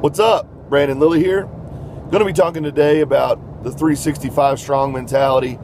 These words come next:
and how to introduce that kind of mentality into your training. What that is, is the idea when I originally wrote about it was to be strong as possible every single day of the week, not just, you know, when you peak for the platform, but at all times.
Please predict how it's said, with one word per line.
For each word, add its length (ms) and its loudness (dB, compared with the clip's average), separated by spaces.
and 80 -6
how 160 2
to 100 0
introduce 440 -6
that 260 -4
kind 220 0
of 80 -6
mentality 560 -2
into 120 -8
your 160 -6
training. 440 -2
What 200 0
that 180 2
is, 520 0
is 140 -6
the 140 2
idea 380 4
when 100 0
I 100 0
originally 380 0
wrote 240 2
about 280 0
it 60 -6
was 480 0
to 80 -10
be 160 2
strong 460 0
as 100 -6
possible 960 -4
every 240 0
single 280 -4
day 260 -4
of 60 -4
the 60 -6
week, 380 -6
not 260 2
just, 380 -8
you 80 -10
know, 120 2
when 160 -4
you 80 -10
peak 260 2
for 140 -4
the 80 -6
platform, 500 -2
but 160 -8
at 80 0
all 240 4
times. 560 -6